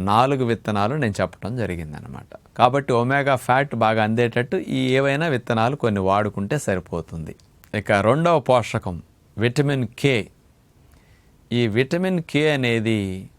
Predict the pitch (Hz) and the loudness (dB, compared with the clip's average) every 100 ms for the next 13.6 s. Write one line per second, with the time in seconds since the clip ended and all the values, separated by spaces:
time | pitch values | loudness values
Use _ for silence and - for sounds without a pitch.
0 | _ _ _ - _ _ _ _ _ _ | _ _ _ -20 _ _ _ _ _ _
1 | _ 104 101 123 165 180 208 202 175 175 | _ -4 2 2 2 0 2 2 4 4
2 | 165 160 156 175 - - - 123 135 180 | 2 0 0 -2 -6 -12 -2 4 4 4
3 | 185 - 226 208 190 190 170 160 160 160 | 2 0 2 2 2 0 2 2 2 2
4 | 165 156 143 143 135 143 143 139 - - | 0 0 0 -2 -2 0 0 -2 -4 -2
5 | 123 127 127 139 156 147 143 - 131 139 | 0 2 2 0 0 0 0 2 2 0
6 | - 131 98 110 - 160 160 170 - 131 | -2 -2 0 0 2 2 2 -2 -4 0
7 | 131 127 123 127 135 - 139 - - 233 | 0 0 0 -2 -2 -2 -4 -6 -6 -6
8 | - _ - - - - 113 113 113 107 | -6 _ -20 -20 -12 -2 -2 0 -2 0
9 | - 135 120 98 - - 92 87 - _ | 2 2 2 0 -2 -10 -12 -12 -16 _
10 | _ - _ _ _ _ - 117 139 147 | _ -20 _ _ _ _ -4 -2 0 0
11 | 147 135 - 156 156 143 139 135 120 123 | 0 -2 0 2 2 2 2 0 0 0
12 | 110 101 104 110 127 107 110 117 127 170 | 2 0 0 0 0 2 2 2 2 2
13 | 170 156 165 160 165 160 | 2 4 4 2 0 0